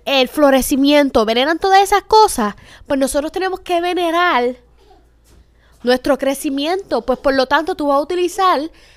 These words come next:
cualquier cosa que te pueda permitir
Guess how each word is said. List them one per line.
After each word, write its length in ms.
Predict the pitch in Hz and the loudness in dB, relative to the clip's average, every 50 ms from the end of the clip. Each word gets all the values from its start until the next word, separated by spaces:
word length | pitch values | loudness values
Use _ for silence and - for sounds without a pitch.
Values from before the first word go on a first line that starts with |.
| - - - _ _ _ _ _ _ _ _ - _ | -20 -20 -20 _ _ _ _ _ _ _ _ -20 _
cualquier 1200 | - - 294 285 277 277 262 262 262 262 - - _ - - 277 294 285 330 349 381 370 381 381 381 - | -2 0 4 6 8 8 8 6 6 2 0 -6 _ -10 -2 0 4 6 8 10 10 10 10 8 4 2
cosa 480 | - 381 381 392 370 370 - 320 285 269 | 4 6 6 6 6 2 -2 -6 -6 -6
que 260 | - _ - - 254 | -8 _ -4 -4 -4
te 160 | 254 254 247 | -2 -2 -4
pueda 460 | 214 - 254 247 262 294 330 339 339 | -4 -2 0 0 2 4 4 4 4
permitir 1000 | 339 - 320 302 302 294 269 269 285 269 254 - 302 302 302 277 220 214 214 208 | 4 4 4 4 4 2 0 0 -2 -2 0 0 2 4 6 8 8 6 6 2